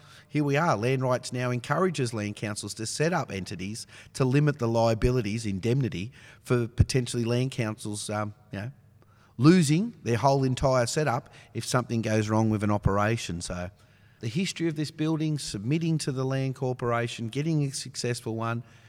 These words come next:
having a look at how to protect the Land Council and setting up a corporation.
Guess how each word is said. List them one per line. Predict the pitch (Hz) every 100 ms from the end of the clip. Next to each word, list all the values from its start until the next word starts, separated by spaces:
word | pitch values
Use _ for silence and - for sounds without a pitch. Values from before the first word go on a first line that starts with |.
| -
having | - 160 160 143
a |
look | 123 143 135
at | 127 -
how | 107 120
to | 117 107
protect | - 117 - 151 -
the | 131
Land | 127 127 127
Council | - 127 127 - 117
and | 101
setting | - 123 117
up | 113 117
a |
corporation. | 107 117 113 110 113 120 - 127